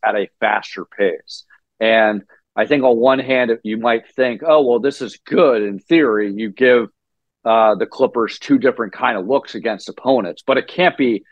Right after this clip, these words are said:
to both extremes. When James is running the show, they can't just be moving at this plodding pace and very predictable pace.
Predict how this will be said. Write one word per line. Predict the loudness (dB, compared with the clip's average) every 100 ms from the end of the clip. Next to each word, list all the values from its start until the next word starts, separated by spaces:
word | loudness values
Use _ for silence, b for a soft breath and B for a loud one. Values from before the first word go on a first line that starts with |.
| b _ _
to | 0 0
both | 2 2 2 2
extremes. | -4 -8 -8 -2 -2 -2 -8 -8
When | -4 -4
James | 0 2 2 0
is | -4 0
running | -2 -2
the | -10
show, | -6 2 2 2 -2 _ _ -2
they | -2
can't | 0 0 0
just | -2
be | 0
moving | -2 -2 -2 -2 -4
at | -6
this | -10 -12 -16 -16 -2
plodding | 2 2 0 -4
pace | -2 2 2 0
and | -6 -2
very | 0 0
predictable | -2 -6 -6 -8 -10
pace. | -6 0 0 0 -6